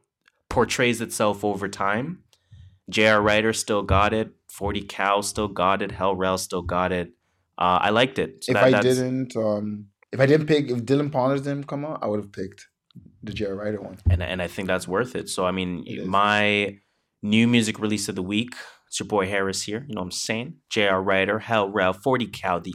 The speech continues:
Speaker 1: Upstage.
Speaker 2: The Skirt Master, Just Shola's release of the week is Dylan Ponder's The Boy Who Died.
Speaker 1: Boy Who Died. I'm with it. And of course, then we are going to end our music potpourri segment by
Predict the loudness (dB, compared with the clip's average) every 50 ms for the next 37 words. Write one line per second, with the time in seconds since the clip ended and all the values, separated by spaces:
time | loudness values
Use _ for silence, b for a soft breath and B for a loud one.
0 | -4 0 0 0 0 0 0 -2 0 0 0 0 0 0 -2 -6 -6 -8 -8 -10
1 | -10 -12 _ _ _ _ -4 -4 -4 -4 -6 -10 -6 2 6 6 6 6 4 2
2 | 4 4 4 4 2 2 4 4 4 6 6 4 4 4 2 2 2 4 6 6
3 | 6 4 4 2 0 -2 -2 -2 -2 -2 -4 -4 -4 -6 -8 -8 -8 -10 -8 -8
4 | -8 -8 -8 -10 -10 -12 -12 -12 -8 -2 0 0 2 0 0 -2 -2 -2 -2 0
5 | 0 0 -2 -2 -4 -6 -8 -8 -6 -4 -2 -2 -4 -4 -8 -12 -12 -8 -6 -6
6 | -6 -6 -8 -12 -16 -18 -20 -20 -20 _ -18 -14 -12 -12 -12 -14 -16 -14 -12 -10
7 | -8 -8 -10 -12 -14 -10 -8 -6 -6 -2 0 2 4 4 2 0 B B B B
8 | B B B 2 4 4 4 2 2 4 6 6 6 4 2 2 4 6 6 6
9 | 6 4 2 2 2 2 2 2 4 4 4 2 2 0 0 0 0 -2 -6 -8
10 | -8 -6 -2 -2 -2 0 -2 -2 -4 -4 -4 -4 -2 -2 -2 -4 -4 -4 -6 -6
11 | -4 -2 -2 -2 -2 -2 -4 -4 -4 -4 -4 -4 -2 0 2 2 2 0 0 -2
12 | -2 -2 -2 0 0 0 0 -2